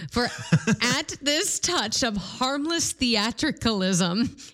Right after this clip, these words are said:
he started neurotically away from me and s-, actually cried out with a sort of gulping gasp,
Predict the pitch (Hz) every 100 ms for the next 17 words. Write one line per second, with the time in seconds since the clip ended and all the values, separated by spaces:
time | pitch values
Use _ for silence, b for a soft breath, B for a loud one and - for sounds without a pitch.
0 | B 262 254 - - 262 294 277 254 240
1 | 190 202 220 302 302 285 262 208 208 190
2 | 208 208 190 214 180 180 175 170 196 -
3 | - - _ - 202 233 - - 254 202
4 | - 233 220 285 - 208 220 185 214 196
5 | - - 226 208 160 139 190 233 - 311
6 | 262 170 135 190 185 165 190 -